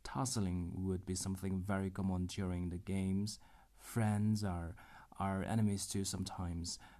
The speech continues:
The one who started crying first while fighting will be considered as a loser and a defeated one, while the one who never cried or who defeats all within the group ultimately becomes the boss among the group.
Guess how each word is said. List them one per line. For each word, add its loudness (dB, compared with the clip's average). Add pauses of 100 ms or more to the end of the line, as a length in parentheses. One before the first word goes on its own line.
The 2
one 4
who 2
started -2
crying 2
first -4
while -2
fighting -4
will -2
be -2
considered 0
as -6
a -6
loser 2 (360)
and 0
a 0
defeated -4
one, -2 (340)
while 0
the 0
one 2
who -2
never -4
cried 0
or -6
who -2
defeats -4 (120)
all 4
within -2
the 0
group -8 (180)
ultimately 0
becomes -2
the -4
boss -2
among -4
the -4
group. -2